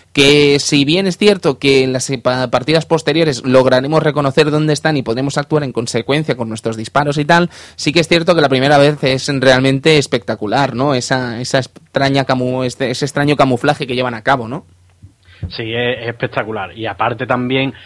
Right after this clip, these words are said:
Speaker 2: ah, en el escenario, eh, aparecen como una especie de cristales que, que dentro apa-, mm, parece que son como una especie de esto de cerebros.
Speaker 1: Sí, sí,
Speaker 2: Y
Speaker 1: sí, sí.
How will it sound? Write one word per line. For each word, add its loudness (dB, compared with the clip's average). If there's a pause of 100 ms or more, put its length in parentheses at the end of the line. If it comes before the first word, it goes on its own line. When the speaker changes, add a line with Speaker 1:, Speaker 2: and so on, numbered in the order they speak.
(300)
Speaker 2:
ah, 2
en -8
el -6
escenario, -6
eh, -10
aparecen -12
como -14
una -10
especie -10
de -4
cristales -6 (300)
que, -4
que -8
dentro -2
apa-, 0
mm, -6
parece -4 (260)
que 0
son -2
como -2
una -2
especie -6
de -2
esto -6
de -2
cerebros. -6
Speaker 1:
Sí, 0
sí, -2
Speaker 2:
Y 0
Speaker 1:
sí, 0
sí. 4